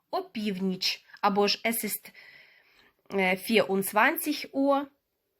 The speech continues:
двадцять четверта година, або es ist нуль Uhr,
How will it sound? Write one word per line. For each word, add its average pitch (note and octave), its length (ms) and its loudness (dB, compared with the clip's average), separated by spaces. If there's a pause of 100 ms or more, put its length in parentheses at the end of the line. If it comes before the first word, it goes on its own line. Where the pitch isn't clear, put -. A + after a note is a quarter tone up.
(800)
двадцять A#3 340 -2
четверта A#3 380 0
година, G#3+ 480 -4
або G3+ 360 -2
es C4+ 180 -2
ist - 360 -6
нуль B3 340 4 (100)
Uhr, B2+ 240 -10